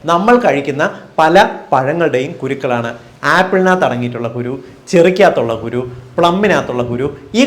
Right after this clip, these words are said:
കുരുവെല്ലാം തന്നെ പലപ്പോഴും നമ്മൾ ഈ പ്ലമ്മോ ചെറിയോ എല്ലാം കഴിക്കുമ്പോൾ അതിൻ്റെ കുരുവും കൂടെ ചേർത്തിട്ട് കഴിക്കാറുണ്ട്.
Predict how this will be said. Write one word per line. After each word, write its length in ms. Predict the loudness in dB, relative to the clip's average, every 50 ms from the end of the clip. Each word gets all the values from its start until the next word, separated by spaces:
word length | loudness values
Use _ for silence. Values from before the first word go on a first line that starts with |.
| 2 0
കുരുവെല്ലാം 480 | 0 4 6 6 6 4 2 0 -4 -4 -4
തന്നെ 180 | -4 -4 -4 -6 -4 0
പലപ്പോഴും 360 | 2 2 2 4 2 2 2 2
നമ്മൾ 160 | 0 0 0 0 0
ഈ 20 | 0 2
പ്ലമ്മോ 320 | 0 0 2 2 0 0 0 0 -2
ചെറിയോ 220 | -4 -2 2 2 2
എല്ലാം 160 | 2 2 0 0
കഴിക്കുമ്പോൾ 360 | 0 0 0 -2 -4 -2 -2 -2
അതിൻ്റെ 180 | 0 0 -2 0 0
കുരുവും 240 | 0 0 0 0 0 0
കൂടെ 100 | -2 -2 -2
ചേർത്തിട്ട് 400 | -2 -2 -2 -2 -2 -4 -2 -2 -2
കഴിക്കാറുണ്ട്. 480 | -2 0 0 -2 -2 -2 -2 -2 -4